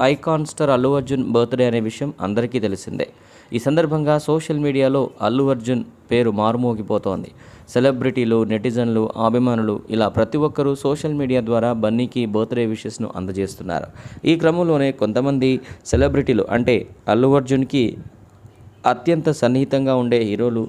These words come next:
స్వయంగా బన్నీకి వీడియో కాల్ చేసి మరీ బర్త్‌డే గ్రీ-, గ్రీటింగ్స్‌ని అందజేస్తున్నారు. వాటికి సంబంధించిన స్క్రీన్ షాట్స్‌ను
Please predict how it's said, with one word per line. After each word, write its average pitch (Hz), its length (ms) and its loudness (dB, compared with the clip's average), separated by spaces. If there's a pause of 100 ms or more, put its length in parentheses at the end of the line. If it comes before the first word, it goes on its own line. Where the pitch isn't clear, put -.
స్వయంగా 110 520 -2 (500)
బన్నీకి 127 500 2
వీడియో 117 300 2
కాల్ 135 260 0
చేసి 131 220 0
మరీ 127 240 2 (720)
బర్త్‌డే 160 460 4
గ్రీ-, 139 260 0 (100)
గ్రీటింగ్స్‌ని 131 580 2
అందజేస్తున్నారు. 107 680 0 (100)
వాటికి 131 300 2
సంబంధించిన 170 520 -2
స్క్రీన్ 139 360 0
షాట్స్‌ను 131 460 0